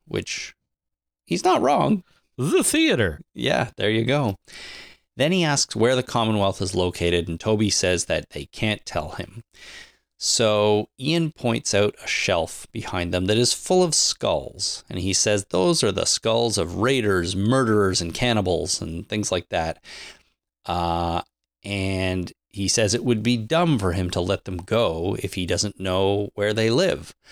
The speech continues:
Speaker 1: So then he pulls out a gun and screams for Toby to get on his knees, points the gun at him, and talks about a previous visitor who made promises but just wanted to kill them all.
Speaker 2: Yep.
Speaker 1: So Ian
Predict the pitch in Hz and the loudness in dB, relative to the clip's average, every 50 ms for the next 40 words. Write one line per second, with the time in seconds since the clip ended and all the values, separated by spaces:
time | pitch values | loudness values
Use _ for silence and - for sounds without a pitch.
0 | - - - - _ _ _ _ _ _ - - 101 113 135 151 - - - 151 | -20 -20 -20 -20 _ _ _ _ _ _ -6 -2 0 2 2 2 0 0 0 2
1 | 151 143 156 165 180 185 156 - 123 110 107 107 107 107 107 104 113 110 - _ | 2 4 4 4 2 2 2 2 4 4 6 4 4 4 2 0 -2 -6 -10 _
2 | _ _ _ _ _ _ _ _ _ _ _ _ 123 117 110 107 107 104 104 101 | _ _ _ _ _ _ _ _ _ _ _ _ -4 -2 0 2 2 2 2 2
3 | 101 101 101 98 95 95 92 - - - - - - - - 147 151 160 165 151 | 2 2 0 0 0 -2 -4 -6 -6 -2 -2 0 0 0 2 2 2 4 4 4
4 | 131 117 110 101 - - - - 98 - - - 131 127 117 110 98 - 98 95 | 4 4 4 2 0 -2 -2 -4 -6 -4 -2 0 2 2 2 2 0 -2 -2 0
5 | 117 120 120 120 120 110 104 92 87 92 95 95 90 92 92 87 - - - 139 | 2 2 4 4 4 2 2 0 0 -2 -2 0 0 0 0 -2 -2 0 0 0
6 | 147 - - - 110 110 110 101 101 95 87 92 95 90 92 92 92 90 - - | 0 0 0 -2 0 0 0 2 2 0 -2 -2 -2 -2 -2 -2 -4 -6 -8 -10
7 | - 95 - - 104 104 - - 110 95 98 90 - - - 123 131 131 120 113 | -14 -14 -6 -2 -2 -2 0 0 0 0 0 0 -2 -2 0 0 2 4 4 2
8 | 95 - - 101 92 92 95 92 90 87 85 - - - - - - _ _ _ | 2 0 0 -2 0 0 0 0 0 0 -2 -6 -12 -18 -20 -20 -20 _ _ _
9 | - 107 95 98 90 - - - 123 117 110 101 90 - - 90 82 82 78 - | -6 -4 -2 -2 -2 -2 -2 0 0 0 2 0 0 0 0 0 -2 0 -2 -2
10 | - - - _ _ _ _ _ _ _ _ _ _ _ _ _ _ _ - 113 | -4 -4 -8 _ _ _ _ _ _ _ _ _ _ _ _ _ _ _ -10 -6
11 | 104 107 98 90 87 87 - _ - - 107 - - - 104 95 90 87 85 85 | -2 0 2 2 2 0 -2 _ -2 0 0 0 0 -2 -2 -2 0 0 -2 -4
12 | 85 - - - 98 85 82 78 80 92 - _ - - 87 78 76 80 76 64 | -6 -8 -6 -4 -4 -2 -2 -4 -6 -8 -12 _ -4 -2 -2 -2 -2 -6 -8 -10
13 | 55 - - _ _ _ _ _ _ _ _ _ _ _ _ _ _ - 107 - | -12 -14 -18 _ _ _ _ _ _ _ _ _ _ _ _ _ _ -8 -6 -6
14 | - _ _ _ _ _ _ - - 98 95 - 101 95 92 92 90 87 87 | -6 _ _ _ _ _ _ -10 -8 -6 -4 -4 -2 0 0 0 0 -2 -4